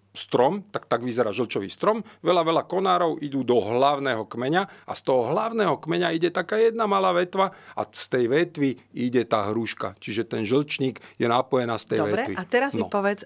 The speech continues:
Speaker 2: popíš mi, ako vyzerá ten žlčníkový záchvat.
Speaker 1: To ideme na to. No, čiže žlčníkový záchvat, to potom si povieme príčiny, ale ako vyzerá,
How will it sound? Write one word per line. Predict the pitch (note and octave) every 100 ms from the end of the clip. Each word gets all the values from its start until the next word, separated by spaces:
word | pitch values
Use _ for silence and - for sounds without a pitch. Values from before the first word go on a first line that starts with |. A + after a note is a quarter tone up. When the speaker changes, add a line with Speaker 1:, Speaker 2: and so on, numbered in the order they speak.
| -
Speaker 2:
popíš | F3+ F3 A#3 A3+
mi, | A#3 A#3
ako | - G3 A3
vyzerá | F3+ F3+ F#3+
ten | F#3 E3+
žlčníkový | D#3 - E3+ D#3 D#3 C#3+
záchvat. | C#3 B2+ - - -
Speaker 1:
To | A#2 C3+ A#2+
ideme | A2+ A2
na | G#2 G2+
to. | - F#2 -
No, | B2 G2 -
čiže | - C#3 B2 - -
žlčníkový | C#3 G#3 B3+ A3+ E3+ B2
záchvat, | G#2 G#2+ B2+ C#3+ A#2+
to | A#2
potom | A2+ B2+
si | A#2+ G#2
povieme | B2 A#2+ G#2+
príčiny, | - C#3 D3+ B2+ G#2+
ale | G2+ G#2
ako | A#2 C#3+ C#3
vyzerá, | A#2+ B2+ B2+